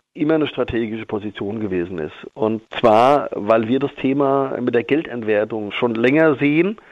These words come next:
und, äh, wir glauben, dass Gold nicht nur für die Krise da ist, sondern dass Gold die ultimative Währung da ist oder den ultimativen Schutz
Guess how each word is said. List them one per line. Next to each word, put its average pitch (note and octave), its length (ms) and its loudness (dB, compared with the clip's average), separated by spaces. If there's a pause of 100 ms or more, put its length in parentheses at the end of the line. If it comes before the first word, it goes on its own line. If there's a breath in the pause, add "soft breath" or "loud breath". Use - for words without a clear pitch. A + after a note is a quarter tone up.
(520 loud breath)
und, C3+ 320 0 (100)
äh, - 220 -14
wir B2+ 640 -2
glauben, C3 400 0
dass B2+ 200 -4
Gold C3+ 340 0 (240)
nicht - 480 -8
nur C3+ 260 0
für C3 100 -4
die B2 100 0
Krise F3 400 2
da F3+ 280 4
ist, G3 100 -4 (460 loud breath)
sondern C3+ 240 2
dass B2+ 220 0
Gold C#3 360 0
die C#3+ 80 -4
ultimative D3 1120 -2
Währung C#3+ 440 0
da G#2+ 280 0
ist G#2+ 80 -10
oder A#2 180 -6
den A#2+ 160 -10
ultimativen B2+ 580 -6
Schutz - 240 0